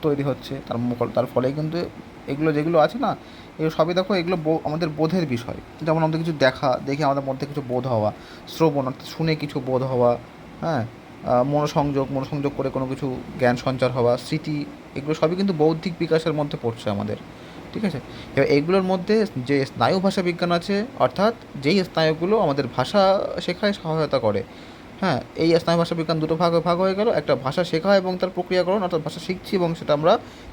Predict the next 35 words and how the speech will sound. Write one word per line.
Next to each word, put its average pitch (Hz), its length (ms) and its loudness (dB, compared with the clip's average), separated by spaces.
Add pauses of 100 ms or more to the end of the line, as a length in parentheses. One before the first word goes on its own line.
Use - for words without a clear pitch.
(120)
কীভাবে 202 380 4 (160)
ইউজ 190 240 0
করছি, - 420 -6 (280)
সেটা 180 200 2
স্নায়ুর 143 260 2
মাধ্যমে 139 420 0 (240)
ঠিক 147 180 -2
হয়। 98 120 0 (400)
আর 135 140 4
কি? 240 180 0
ভাষার - 400 -4
সমস্যার 175 480 2 (220)
সংস্কার, 160 420 4
অর্থাৎ 139 220 2
যেভাবে 151 280 0
ভাষাগুলো 160 420 0
সমস্যা 190 420 0
হয়ে-, 196 340 0
হচ্ছে 160 400 0 (420)
বলতে 156 280 4
গিয়ে, 127 140 -4
সেগুলো 170 320 0
আমরা 165 200 2
আবার 196 220 4
ঠিকঠাক 185 360 -2
করে 131 140 4
নিচ্ছি, 107 320 -4
সেগুলো 160 180 -6
হচ্ছে 160 160 0
স্নায়ু 131 180 2
ভাষা 139 180 2
বিজ্ঞানের 165 340 -2 (140)
এই 147 120 0
দুটো 135 180 0
ভাগ। 113 220 0